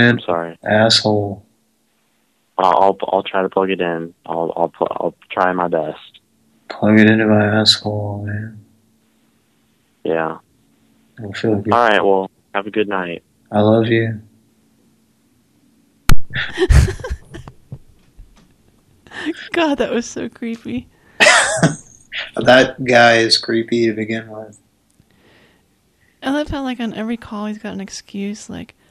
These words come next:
Speaker 3: "Oh man, I gotta work. I was, I'm gonna go work out," or, "I'm gonna go in the hot tub," or, "I'm on the computer." He's, like, always doing something.
Speaker 1: He looks like the kind of guy who eats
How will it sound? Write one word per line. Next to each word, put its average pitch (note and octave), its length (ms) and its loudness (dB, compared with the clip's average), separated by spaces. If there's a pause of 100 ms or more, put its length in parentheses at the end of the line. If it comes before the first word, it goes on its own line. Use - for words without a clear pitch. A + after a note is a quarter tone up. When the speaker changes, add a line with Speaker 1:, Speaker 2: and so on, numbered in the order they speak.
(380)
Speaker 3:
"Oh A3 280 -2
man, G#3 260 -4
I G#3+ 100 -4
gotta G#3+ 160 -4
work. G3 240 -8
I G#3 100 -4
was, G#3 80 -6 (240)
I'm A3+ 60 -2
gonna A3+ 120 0
go G#3 140 -4
work G3+ 300 -6
out," G3+ 380 -8
or, G3+ 220 -10
"I'm A3 120 -4
gonna A3+ 120 0
go G3+ 140 -4
in G3+ 80 -2
the F3+ 60 -4
hot F3+ 320 -12
tub," G3+ 420 -10
or, - 200 -16 (580)
"I'm A3+ 120 2
on A#3 80 2
the G#3+ 60 -2
computer." G3+ 880 -6 (440)
He's, - 120 -20
like, - 140 -16 (1600)
always G#3+ 460 -6
doing G#3+ 260 -6
something. G#3+ 460 -12 (800)
Speaker 1:
He A#2+ 100 -12
looks A#2+ 260 -2
like A#2 240 -2
the A2 100 -2
kind A2 320 0
of G#2+ 80 -2
guy A2 380 2
who G#2+ 180 2
eats - 460 2